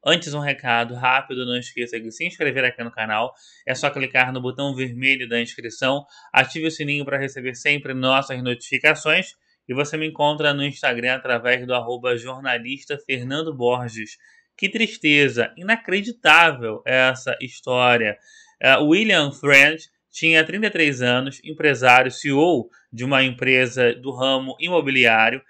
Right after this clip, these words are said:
Ele foi encontrado, gente, sem vida dentro de um barco após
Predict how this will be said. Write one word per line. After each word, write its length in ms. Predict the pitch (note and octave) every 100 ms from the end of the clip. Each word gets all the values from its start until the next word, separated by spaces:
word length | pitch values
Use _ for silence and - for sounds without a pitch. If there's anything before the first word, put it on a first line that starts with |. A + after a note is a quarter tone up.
| _ -
Ele 160 | D3 D#3
foi 200 | F3 F3
encontrado, 680 | E3 D3 C#3 D3+ D3 C3+
gente, 240 | B2+ C3 -
sem 240 | F#3 F#3+
vida 480 | B2+ C3+ C3 D#3 -
dentro 480 | D3 D#3+ A3 A3+ E3+
de 80 | D#3+
um 100 | C#3
barco 480 | A#2+ B2+ B2 C#3+ _ _ D#3
após 640 | D#3 E3 G3 G3 B2